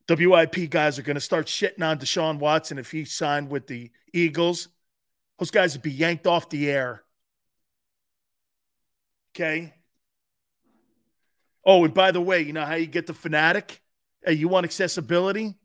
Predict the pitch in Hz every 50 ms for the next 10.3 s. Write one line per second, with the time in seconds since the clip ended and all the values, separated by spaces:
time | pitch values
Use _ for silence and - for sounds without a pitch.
0 | _ _ _ _ _ _ _ _ _ _ _ _ - 180 175 175 180 185 185 196
1 | 175 - 190 180 165 - - 196 185 170 156 156 143 139 - - 143 127 127 123
2 | - _ _ _ _ _ _ _ _ _ _ _ _ _ _ _ _ _ _ _
3 | _ _ _ _ _ _ _ _ _ _ _ _ - 180 185 170 147 135 139 -
4 | - 190 202 196 180 180 190 185 170 160 160 175 160 151 151 160 160 135 143 139
5 | 139 135 135 147 - _ _ - 180 160 156 143 117 - 143 123 113 101 101 98
6 | _ _ _ _ _ _ _ _ _ _ _ _ _ _ _ _ _ _ _ _
7 | _ _ _ _ _ _ _ _ - 156 185 196 180 - - - 208 196 185 180
8 | 151 139 160 170 180 185 208 226 220 202 190 - 151 - - 202 185 170 165 160
9 | 151 _ _ _ _ _ _ _ _ _ _ _ - 175 151 117 202 202 214 175
10 | - 180 156 147 143 139